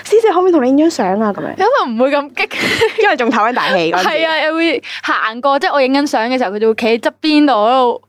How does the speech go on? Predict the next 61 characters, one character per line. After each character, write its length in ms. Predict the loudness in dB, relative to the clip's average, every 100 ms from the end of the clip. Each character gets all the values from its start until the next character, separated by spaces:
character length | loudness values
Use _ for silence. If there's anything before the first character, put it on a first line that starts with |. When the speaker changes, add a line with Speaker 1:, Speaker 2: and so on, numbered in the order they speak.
| -10 -4
Speaker 1:
哦。 920 | 0 2 2 2 2 2 0 0 0 0
Speaker 2:
想， 220 | -2 -2
想 180 | -2 -2
行 300 | -4 -8 -6
過 140 | -2
嚟 40 | -2 -4
噉 60 | -8
樣 160 | -4
嗰 100 | -2
啲 140 | -2 -2
咯。 80 | -4
Speaker 1:
係。 140 | -4
噉 180 | -2 0
你 60 |
會 80 | 2
唔 80 | 2
會 60 | 0
覺 100 | -2
得， 120 | -2
嗯， 180 | -4 -4
好， 200 | -2 0
好 100 | -2
驕 340 | 0 2 4 2
傲 220 | 0 0
啊， 120 | 0
或 120 | 0
者 100 | -2
點 120 | -2 0
樣 140 | 2
呢？ 120 | 0 -2 _ _
怕 120 | -2 0
醜 140 | 0 0
啊， 60 |
Speaker 2:
驕 100 | 0
傲。 60 | 0
Speaker 1:
定 140 | 0 -2
係 120 | -6
你 60 |
係？ 160 | -6 -4
Speaker 2:
會 80 | -4
怕 260 | 0 -2 -2
醜 320 | -2 -2 0
咯。 160 | 0 -2 -6
Speaker 1:
點 100 | -6
解 240 | -4 -4
啊？ 60 | -6
怕 180 | -4 -6
醜， 200 | -4 -4
怕 180 | -4
啲 100 | -4
咩 120 | -4 -4
啊？ 140 | -6 -12 _ -2
Speaker 2:
嗯， 340 | 2 4 4 0 -2
因 140 | 0 2
為 300 | 0 -4 -10 _
唔 80 | -8 -2
係 140 | -2
好 300 | -2 0 0
熟 320 | 0 -2 -4 -2
咯。 120 | -6 -6 -10 -6
Speaker 1:
哦， 1040 | 0 0 2 0 0 2 2 0 0